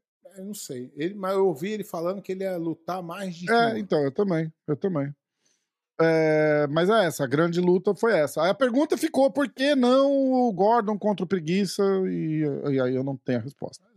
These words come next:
Speaker 1: Fi-, aí não temos.
Speaker 2: É, uma coisa interessante: que eles iam ter feito uma super luta de grappling,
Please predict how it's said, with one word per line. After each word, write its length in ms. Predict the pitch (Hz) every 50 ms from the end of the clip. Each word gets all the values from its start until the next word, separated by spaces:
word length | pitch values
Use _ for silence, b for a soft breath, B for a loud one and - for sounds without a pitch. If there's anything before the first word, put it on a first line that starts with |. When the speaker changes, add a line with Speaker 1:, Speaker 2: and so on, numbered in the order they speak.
| _ -
Speaker 1:
Fi-, 300 | - - 180 180 - - _ _ _ _ _ _ _ _ _ _ _ _ _ _ _ _ _ _ _ _ _ _ _ _ _ _ _ _ _ _ -
aí 160 | 143 143 156
não 200 | 165 175 170 147
temos. 880 | - _ - 92 _ _ _ _ _ - - - - - - - - - -
Speaker 2:
É, 680 | 180 180 175 175 175 175 170 170 170 165 165 165 -
uma 200 | - 175 185 208
coisa 200 | - - 226 214
interessante: 880 | 220 175 220 190 180 151 - - 208 214 226 214 170 - 143 131 117 107 - - _
que 80 | - 165
eles 160 | 156 156 143
iam 120 | 165 175 175
ter 160 | 135 175 160
feito 320 | - - 170 165 156 -
uma 120 | 151 151 139
super 300 | - - 214 175 208 202
luta 280 | 175 175 175 139 160
de 120 | 143 127 131
grappling, 640 | 127 147 156 175 180 - - 135 127 117 117 -